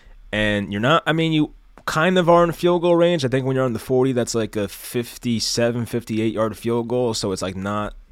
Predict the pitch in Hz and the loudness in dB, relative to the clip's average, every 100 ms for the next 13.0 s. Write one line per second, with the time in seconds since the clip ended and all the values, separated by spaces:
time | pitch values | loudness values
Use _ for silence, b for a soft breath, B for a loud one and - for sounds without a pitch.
0 | - - - - 120 104 98 98 98 101 | -20 -16 -6 -2 0 -2 -4 -4 -2 -4
1 | 107 113 95 98 92 101 - - - 104 | -2 -4 -2 -4 -2 -4 -6 -10 -10 -8
2 | - 104 95 110 101 98 - 104 101 98 | -4 -4 -4 -4 -2 -4 -4 -4 -4 -4
3 | 101 113 110 B B B B 95 95 101 | -4 -6 -8 B B B B -6 -2 -2
4 | 101 98 95 98 - 101 101 104 113 135 | -2 -2 -2 -4 -2 -4 -2 -2 -2 -2
5 | 127 - B B 107 131 151 196 214 180 | -6 -10 B B -2 0 2 2 2 0
6 | 160 165 156 139 117 117 165 165 101 82 | 2 2 2 0 -4 0 0 0 -4 -4
7 | 67 - _ 117 131 131 139 135 165 190 | -4 -8 _ -4 -2 0 0 2 2 0
8 | - 151 165 139 117 107 87 123 135 113 | 0 -2 0 -2 0 -2 -2 -2 0 -2
9 | 107 120 113 - 107 113 - - - 104 | 0 0 0 0 0 0 -2 -4 -6 -4
10 | 107 90 - 117 113 101 95 - 107 117 | -4 -4 -2 -2 -2 -4 -6 -4 -2 -2
11 | 113 107 101 92 - 113 110 113 107 98 | -2 -4 -4 -6 -4 -2 0 2 0 -4
12 | 92 101 101 101 110 127 117 92 95 95 | -4 -4 -4 -4 0 2 2 0 -2 -4